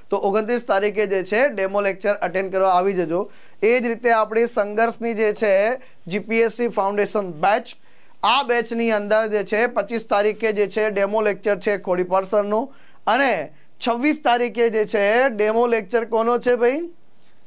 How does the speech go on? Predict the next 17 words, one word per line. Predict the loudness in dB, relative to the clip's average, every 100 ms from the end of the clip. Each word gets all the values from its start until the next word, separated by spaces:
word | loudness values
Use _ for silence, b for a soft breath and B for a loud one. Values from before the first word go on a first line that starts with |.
| -16 -8
મનીષ | -2 0 0
સિંધી | -2 -2 -2
સરનો | 0 -2 -4 -10
છે. | -12
કોનો | -2 0 2
છે? | 2 4 2 0 b b -4
મનીષ | 0 0
સિંધી | -2 -4 0
સરનો | 2 2 0
છે. | 0 0
પછી | 0 -2 -2
મિતેશ | -2 0 0 0
સર, | 2 2 2
પછી | -2 -4
વિશાલ | -6 -2 2 2 2
સર | 2
અને | 2 2 2